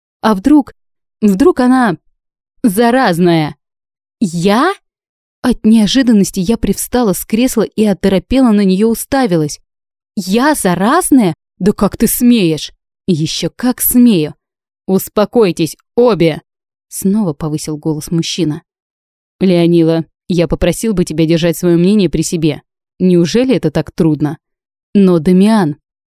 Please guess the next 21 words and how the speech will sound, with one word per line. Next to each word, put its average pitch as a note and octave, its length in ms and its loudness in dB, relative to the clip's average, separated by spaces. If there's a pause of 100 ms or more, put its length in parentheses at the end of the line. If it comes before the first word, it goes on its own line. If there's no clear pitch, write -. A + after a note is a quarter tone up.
(140)
просто F3 520 0
помолчи, F3 800 -2 (340)
пока G#3 280 -2
мы A#3 120 4
всё - 240 -2
не E3+ 120 2
выясним. D#3 520 0 (380)
Лера, F3 440 0 (200)
твоя F3+ 400 0
очередь D3+ 420 -4
рассказывать». D3+ 720 -6 (760)
Я F#3+ 300 -4
даже F#3 320 -2
растерялась D#3 600 -6
немного. D3 460 -6 (360)
«Что - 220 -4
он C4+ 140 2
хочет - 360 -4
услышать A3 540 -4
от - 160 -4
меня? B3 460 4